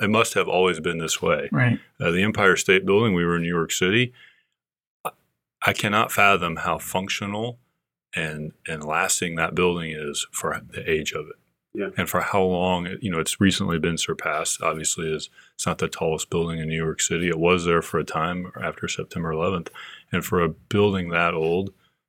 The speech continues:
Speaker 1: to have been sustained that long, that's a testament to design. But I think it's easy to just look at the Empire State and say, "Well, of course it's that way."
Speaker 2: Yeah. Well, that, yeah, our world.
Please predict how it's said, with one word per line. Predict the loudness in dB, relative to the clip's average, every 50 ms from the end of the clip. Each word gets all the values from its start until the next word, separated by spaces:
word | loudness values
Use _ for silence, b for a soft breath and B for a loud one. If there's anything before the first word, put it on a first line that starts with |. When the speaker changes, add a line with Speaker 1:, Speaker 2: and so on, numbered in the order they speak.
| _ _ -6
Speaker 1:
to | -2 0 0 2 0 -2 -4 -8 -10 -10 -10 -4 -4
have | -4 -4 -2
been | -2 0 0 0 -2 -2 -2
sustained | -2 0 0 -2 -2 -2 -4 -6 -4 -4
that | -4 -4
long, | -4 -4 -6 -4 -4
that's | -4 -2 -2 -2
a | -4
testament | -4 -4 -2 -2 -2 -2 -2 -4 -6 -6 -4
to | -2 -2 -2
design. | -2 -2 -2 -2 -2 -4 -6 -10 -16 _ _ _ _ _ _ _ _ _ _ _ _ _ _ _ _ _ _ _ _
But | 2 4 4
I | 2
think | 2 0 0 0 0 -4 -10 _ _ _ _ _ _ _ _
it's | -6 -2 2 4
easy | 4 4 4 4
to | 2 0
just | 0 -2 -2 -2 -2 -2 -4 -8 _ _ _ _ 0
look | 0 2 4
at | 4 4 2
the | 2
Empire | 0 -2 0 0 0 0
State | 0 0 -2
and | -4 -4
say, | -6 -2 2
"Well, | 4 4
of | 4 2
course | 2 2 2 2 2 2
it's | 0 -2 0
that | 0 0 0 0
way." | -2 -6 -6 -8 -10 _ _ _ _
Speaker 2:
Yeah. | 0 2 2 2 0 -6 _ _ _ _ _ _ _ _ _ _ _ _ _ _ _ _ _ _ _ _
Well, | 4 6 6 6
that, | 4 2 0 0
yeah, | 0 0 2 2
our | 2 2 2 4
world. | 4 4 4 4 2 0